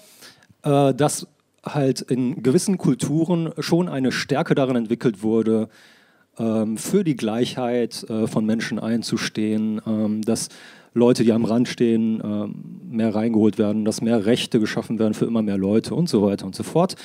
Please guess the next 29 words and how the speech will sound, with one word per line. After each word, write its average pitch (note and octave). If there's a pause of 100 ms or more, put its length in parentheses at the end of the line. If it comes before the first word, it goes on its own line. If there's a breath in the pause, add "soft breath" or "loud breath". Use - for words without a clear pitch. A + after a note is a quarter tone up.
(300 loud breath)
Und A2+
das, -
äh, A2
hat -
noch G#2+
lange A#2+
kein G#2
Ende, F3+
aber C3
ja, G#2
es -
gibt -
vielleicht - (460 loud breath)
manche A2+
Orte A2+
in G2+
dieser G2+
Welt, G2
in F#2+
der G2
man, F#2+
in A2
denen F#2+
man F#2
da F2
weiter F2
ist -
als -
woanders. A#2